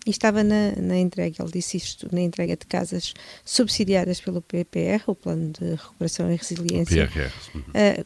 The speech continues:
Speaker 1: curiosamente, em Oeiras, que é até uma das zonas mais caras do país, ao lado, ah, daquele que disse ser um,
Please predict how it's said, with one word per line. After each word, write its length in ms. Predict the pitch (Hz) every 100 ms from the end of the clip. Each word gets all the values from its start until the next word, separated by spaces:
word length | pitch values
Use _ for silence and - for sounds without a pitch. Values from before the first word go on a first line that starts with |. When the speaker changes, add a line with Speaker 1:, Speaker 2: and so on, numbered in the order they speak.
| _ -
Speaker 1:
curiosamente, 920 | 233 226 214 208 190 185 - - -
em 180 | 190 190
Oeiras, 520 | 180 175 208 254 233
que 140 | - 175
é 60 | 170
até 160 | 175
uma 180 | 180 190
das 140 | 185
zonas 260 | 185 180 180
mais 200 | 180 180
caras 300 | - 180 170
do 120 | 170
país, 600 | - 190 190 220 262 - - - - _
ao 180 | - 180
lado, 580 | 180 180 180 170 180 185 -
ah, 160 | 185 180
daquele 460 | 180 180 190 185 165 -
que 280 | - 170
disse 280 | 180 180 175
ser 300 | - - 180
um, 160 | 175